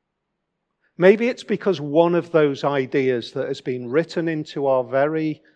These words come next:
thread of human existence is actually not a fable, but a reality. And rather than the story of the gospel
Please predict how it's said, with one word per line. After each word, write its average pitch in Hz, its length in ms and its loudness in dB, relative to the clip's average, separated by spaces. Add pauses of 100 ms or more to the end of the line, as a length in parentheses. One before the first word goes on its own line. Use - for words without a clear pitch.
(320)
thread 151 600 2
of 160 160 -2
human 147 380 -6
existence 127 1040 -8 (760)
is 147 160 -6
actually 180 520 -2
not 156 280 -2
a 139 60 -4
fable, 113 800 0 (1000)
but - 240 -4
a 139 60 -4
reality. 131 680 -2 (1000)
And 156 240 0
rather 240 380 8
than 214 260 0
the 196 80 4
story 170 520 2
of 165 100 0
the 160 100 -8
gospel 151 760 0